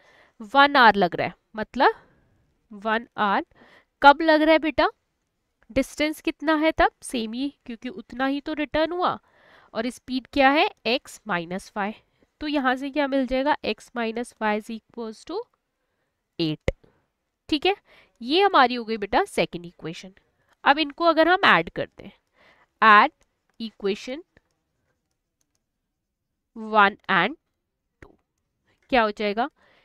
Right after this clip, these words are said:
x plus y is equals to twelve, x minus y is equals to eight। ऐड किया, टू एक्स is equals to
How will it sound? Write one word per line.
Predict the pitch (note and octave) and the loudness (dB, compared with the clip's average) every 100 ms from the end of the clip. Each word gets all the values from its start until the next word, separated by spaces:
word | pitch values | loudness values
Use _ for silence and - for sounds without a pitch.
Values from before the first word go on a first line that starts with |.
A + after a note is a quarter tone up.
| _ - | _ -10
x | A3 - - | -10 -10 -8
plus | C4 D4 - | -6 -6 -4
y | A3 G#3 | 0 0
is | A3+ B3 | -2 -10
equals | - _ C4+ C4+ - | -14 _ -8 -8 -10
to | D4+ E4+ _ _ - | -10 -12 _ _ -12
twelve, | G#3+ G3 F4 _ _ _ _ _ _ _ - | -6 -4 -6 _ _ _ _ _ _ _ -2
x | B3+ - - | -2 -2 -6
minus | C#4+ A#3 A#3 C4+ - | -2 -2 -4 -8 -6
y | G3 D#3+ | -2 -2
is | F3+ G3+ | -2 -8
equals | F#3+ - G#3+ F#3 - | -16 -16 -14 -14 -10
to | E4 F#4+ _ _ _ | -10 -10 _ _ _
eight। | C3 - - - _ _ _ _ _ _ | -10 -10 -16 -20 _ _ _ _ _ _
ऐड | A3+ A3+ A#3 - | 4 4 2 -4
किया, | C4+ E4+ - _ _ _ | -2 -2 -6 _ _ _
टू | B3+ B3+ | -10 -4
एक्स | B3+ - | -4 -4
is | C4+ B3 | -10 -10
equals | B3 _ C4+ C4+ | -10 _ -14 -14
to | - | -12